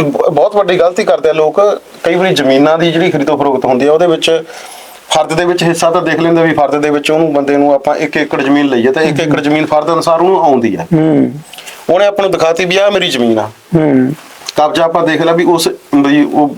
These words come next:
Speaker 1: ਉਹ ਵਿਅਕਤੀ ਕੋਲ ਇੱਕ ਏਕੜ ਦਾ ਕਬਜ਼ਾ ਹੈਗਾ।
Speaker 2: ਹੂੰ।
Speaker 1: ਫਰਦ ਦੇ ਵਿੱਚ ਇੱਕ ਏਕੜ ਜ਼ਮੀਨ ਆਉਂਦੀ ਹੈ।
Speaker 2: ਹੂੰ।
Speaker 1: ਪਰ ਇਹ ਨਹੀਂ ਆਪਾਂ ਚੈੱਕ ਕਰਦੇ, ਜਿਹੜੇ ਕਈ ਬਹੁਤ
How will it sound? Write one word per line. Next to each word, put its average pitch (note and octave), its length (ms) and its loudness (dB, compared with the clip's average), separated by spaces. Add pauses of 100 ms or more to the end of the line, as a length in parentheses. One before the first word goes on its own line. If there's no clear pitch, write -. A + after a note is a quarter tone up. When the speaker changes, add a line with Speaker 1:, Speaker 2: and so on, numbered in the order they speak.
Speaker 1:
ਉਹ D#3 140 0
ਵਿਅਕਤੀ D#3 240 -2
ਕੋਲ D#3+ 140 -2
ਇੱਕ D#3 220 -2
ਏਕੜ D#3+ 220 -2
ਦਾ E3 100 2
ਕਬਜ਼ਾ A2 340 -2
ਹੈਗਾ। C3 280 0
Speaker 2:
ਹੂੰ। D3 460 0
Speaker 1:
ਫਰਦ D3+ 240 0
ਦੇ D#3+ 60 0
ਵਿੱਚ D#3 140 -4
ਇੱਕ E3 260 -2
ਏਕੜ D#3+ 220 -2
ਜ਼ਮੀਨ C#3+ 300 0
ਆਉਂਦੀ F#2+ 260 -2
ਹੈ। G2 120 -2 (140)
Speaker 2:
ਹੂੰ। D#3+ 200 2
Speaker 1:
ਪਰ F#3+ 260 0
ਇਹ B3+ 240 0
ਨਹੀਂ B3 120 2
ਆਪਾਂ F3 220 0
ਚੈੱਕ E3+ 200 -2
ਕਰਦੇ, E3+ 400 0
ਜਿਹੜੇ E3+ 180 0
ਕਈ F3+ 300 -2
ਬਹੁਤ D3+ 460 -2